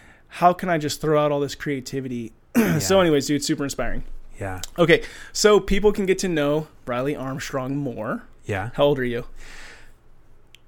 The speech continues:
Speaker 2: I'm forty-three. I paused just 'cause, you know, there's this state in, you know, in the thirties and in the forties where you just, you gotta, okay, w-,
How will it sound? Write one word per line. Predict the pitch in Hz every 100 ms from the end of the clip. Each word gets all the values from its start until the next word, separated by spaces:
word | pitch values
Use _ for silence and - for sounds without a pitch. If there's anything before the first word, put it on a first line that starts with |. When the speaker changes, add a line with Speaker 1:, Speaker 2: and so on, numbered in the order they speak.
| - _ _ _ -
Speaker 2:
I'm | -
forty-three. | 107 123 131 143 - 120 107 104 107
I | 113
paused | 127 131 123 -
just | 127 127 - -
'cause, | 151 131 143
you | 190
know, | 214 170
there's | 135 147 147
this | 165 156
state | - - - 180 185 202 208 - -
in, | 156 156 147 -
you | 143 135
know, | 127
in | 127
the | 120
thirties | 139 143 139 131
and | 135
in | 123
the | 120
forties | - 123 123 120 117 117
where | 113 107 104 - - - - _ -
you | 113
just, | 131 127 -
you | 123
gotta, | 120 113 101 - - - _ _ _ _ _ -
okay, | 151 139
w-, | 113 113 120